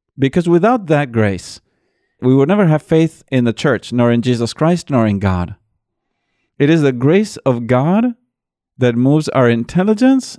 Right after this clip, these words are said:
and our will toward Jesus Christ and his church. Now, on the one hand, we have our human faculties, our intelligence, and our will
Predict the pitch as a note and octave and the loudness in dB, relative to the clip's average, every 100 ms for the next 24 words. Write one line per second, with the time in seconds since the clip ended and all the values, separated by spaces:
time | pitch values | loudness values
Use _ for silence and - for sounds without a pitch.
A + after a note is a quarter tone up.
0 | - B2+ A#2+ A2 A2 C#3+ G3+ A#3 - C#3 | -4 0 2 2 2 4 2 2 -4 -2
1 | B2 D#3 G#3 G3 D3+ D#3+ F#3 E3+ - D3+ | 0 2 2 2 -2 0 0 -2 -2 -2
2 | E3 F#3 F3 C#3+ C#3 - B2 - - - | 0 0 -2 -2 -4 -4 -6 -6 -18 -20
3 | _ _ _ _ _ _ _ _ _ _ | _ _ _ _ _ _ _ _ _ _
4 | _ _ _ _ _ _ _ - C#3+ C#3+ | _ _ _ _ _ _ _ -4 0 0
5 | C#3 D3 G#3+ G3 A#3 G3 E3+ G3 F#3 C#3 | 2 4 4 4 4 2 0 -4 -2 2
6 | C#3+ D3+ C#3 C3 D#3+ D3+ - G3 A3 E3+ | 2 2 0 0 0 -2 0 -2 0 -2
7 | C3 B2 D#3 - _ _ _ _ _ _ | 0 0 -2 -8 _ _ _ _ _ _
8 | - C3 B2 A#2+ F#3 F3+ C3+ C3 - - | -4 0 0 0 0 0 2 0 -2 -2
9 | B2 A2 A2 F#3+ D#3 B2 D3+ | 0 2 2 4 2 0 -2